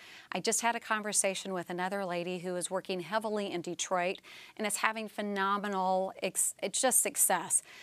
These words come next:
So I'm looking forward to bringing her in and having her talk to not only our policy committees, but our funding committees on how somebody who just wanted to start by giving coats to kids moved into the literacy range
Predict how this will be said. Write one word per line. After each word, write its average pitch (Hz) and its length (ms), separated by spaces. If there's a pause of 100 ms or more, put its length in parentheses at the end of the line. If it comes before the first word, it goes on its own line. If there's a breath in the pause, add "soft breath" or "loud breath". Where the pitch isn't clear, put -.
(140 loud breath)
So - 160
I'm 247 180
looking 254 300
forward 220 320
to 196 120
bringing 202 520
her 226 340
in 165 380 (300 loud breath)
and 196 120
having 214 280
her 226 80
talk 214 240
to 220 100
not 202 180
only 190 240
our 175 100
policy 196 480
committees, 180 540
but 180 120
our 175 80
funding 220 480
committees 175 540 (380 loud breath)
on 196 140
how 196 580 (220 loud breath)
somebody 262 440
who 214 140
just 233 320
wanted 226 240
to 214 80
start - 340
by 196 100
giving 185 360
coats - 360
to 185 120
kids 170 540 (300 loud breath)
moved 233 200
into 226 200
the 214 120
literacy 208 580
range 160 580